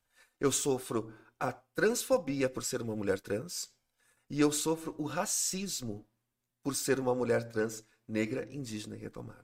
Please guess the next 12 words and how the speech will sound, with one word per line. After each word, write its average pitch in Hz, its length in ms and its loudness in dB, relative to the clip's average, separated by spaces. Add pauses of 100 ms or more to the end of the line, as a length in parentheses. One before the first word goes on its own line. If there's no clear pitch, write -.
(760)
Então, 139 240 6
a 156 40 10
partir 156 300 4
do 220 80 -8
momento 170 300 -2
que 143 80 -8
você 135 200 -2
reconheça, 165 640 -2
que - 140 -12
você 127 220 -6
acaba 175 340 -2
reconhecendo 147 720 -2